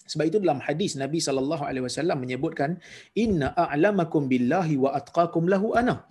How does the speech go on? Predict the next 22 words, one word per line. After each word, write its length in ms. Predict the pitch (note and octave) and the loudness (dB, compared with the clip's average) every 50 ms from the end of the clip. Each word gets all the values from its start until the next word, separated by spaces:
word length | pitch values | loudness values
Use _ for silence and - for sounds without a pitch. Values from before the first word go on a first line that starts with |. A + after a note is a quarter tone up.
| - - _ _ _ _ _ _ | -20 -20 _ _ _ _ _ _
Sesungguhnya, 800 | - - D3 A#2+ - D#3 E3+ F#3+ A3 D#3 C3 B2 C3 F3+ C4 D#4+ - _ _ _ - | -4 -2 -2 0 2 2 4 6 6 6 6 4 2 0 0 -2 -6 _ _ _ -2
ya, 240 | - C#3 G3 C4+ - - _ _ _ _ _ _ _ _ _ _ _ _ _ - - - | 0 2 2 0 -2 -10 _ _ _ _ _ _ _ _ _ _ _ _ _ -20 -12 -2
orang 320 | - C#3+ D3+ F#3 G3+ G3 | 2 4 4 4 4 2
yang 160 | F3 D3+ C#3 C3 | 2 0 0 -2
paling 320 | A2+ D#3 E3+ F#3+ F#3 E3 | -2 -2 0 0 0 0
mengetahui, 640 | D#3 D#3+ E3 E3 D#3+ A3+ E3 D#3+ F3+ E3+ C#3+ A2 - - _ - - - _ _ - - _ _ - C#3+ | 0 0 0 -2 0 0 0 0 2 0 0 -2 -4 -8 _ -20 -20 -20 _ _ -20 -20 _ _ -4 -2
ha, 80 | D#3+ | -2
tentang 400 | D#3 D#3+ D3 D3 D3 D3+ C#3 C3+ | 2 2 0 0 2 -2 -2 -2
Allah, 560 | C#3 D3+ C3+ B2+ A#2+ A#2 B2+ F3 A3 A3 - _ _ _ - | 0 0 2 2 2 2 0 0 -2 -4 -10 _ _ _ -8
ya, 320 | C#3 A#2+ C3 F3 A#3+ - - _ - _ _ _ _ _ _ _ _ _ _ _ _ _ _ _ _ _ - _ _ _ - - _ | -2 -2 0 0 -2 -4 -10 _ -20 _ _ _ _ _ _ _ _ _ _ _ _ _ _ _ _ _ -20 _ _ _ -20 -20 _
apa 480 | - D#3+ - - D3+ C#3+ C#3+ - D3+ C#3+ | -16 -14 -8 -4 -2 -2 0 0 0 0
ni, 80 | C#3+ | 0
dan 160 | C#3 C3 C#3 C#3 | 2 0 0 2
yang 240 | C#3+ D3 C#3 C3 | 2 0 -2 0
paling 240 | - E3+ G#3+ G#3+ F3 | 0 0 2 2 2
bertakwa 560 | D#3 F#3+ - - E3+ E3+ - - A#3 F3 D#3+ | 2 2 2 0 -4 -6 0 0 0 0 0
kepada 320 | - - C#3 B2+ B2+ - C#3 | -2 -4 -4 -4 -2 -2 -2
Allah 160 | E3+ G3 G3+ | -2 -2 -2
adalah 240 | G3+ G#3 G3 G#3+ G#3 | -2 -2 -4 -4 -4
aku. 160 | - G#3 A#2 G2 _ _ _ _ _ _ _ _ _ _ _ - | -6 -8 -8 -10 _ _ _ _ _ _ _ _ _ _ _ -8
Nabi 320 | B2+ B2 B2+ D3+ D#3+ D#3 | -6 -4 -2 -2 -2 -2
pernah, 320 | D3+ C3 C3+ B2+ A#2+ A#2 | -2 -4 -4 -4 -4 -6